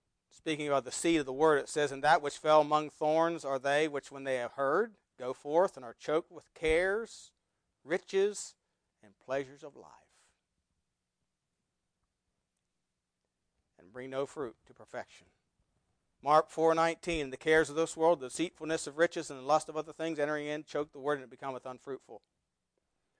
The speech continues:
See, they're not willing. You know, people, e-, even, you know, e-, they were not willing to seek ye first. Or like people today, they're not willing to seek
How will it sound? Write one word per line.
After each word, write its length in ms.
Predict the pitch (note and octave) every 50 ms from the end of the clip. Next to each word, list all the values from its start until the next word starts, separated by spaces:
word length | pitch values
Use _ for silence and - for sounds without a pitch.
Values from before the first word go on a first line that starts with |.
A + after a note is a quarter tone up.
| _ _ _ _ _ _
See, 120 | - A3+
they're 120 | A3+ A3 B3
not 260 | C4+ C#4+ D4+ C4 G#3+
willing. 540 | A3+ C4+ D#4 C#4+ B3 F#3 D3 C3+ C#3+ F3 F3+ _ _ _ _ _ _ _ -
You 100 | G3+ A#3
know, 60 | A3
people, 260 | - C4+ D#4 D#4 G#3+
e-, 100 | G3+ A#3+ A3
even, 220 | B3 C#4+ D4 C4 - - -
you 140 | - G#3 A3
know, 60 | G3 F3+
e-, 220 | G#3+ E3 G#3+ G3+
they 240 | F3+ F3+ A#3 C4+ D4+
were 160 | D4+ C#4 B3+
not 280 | B3 C4 C#4 D4 G#3 G3+
willing 440 | G#3 A#3+ C#4 D4+ C4 G3 F#3 F#3+
to 100 | F3 G3
seek 280 | F3+ - - B3+ B3+ -
ye 160 | - A#3 A3+ G#3+
first. 340 | - B3 A#3 G3+ F#3 - - - _ -
Or 60 | A3+
like 180 | C4+ C4 B3
people 220 | - C4 C#4 C4+ B3+
today, 160 | C#4 C#4 B3+
they're 80 | A#3+ A#3+
not 280 | C4 C#4 D4+ B3+ G#3+
willing 360 | A3 A#3 D4 E4+ D#4 B3 A3+
to 100 | G3+ G#3+
seek 380 | G3+ - - - C#4+ D#4+ D#4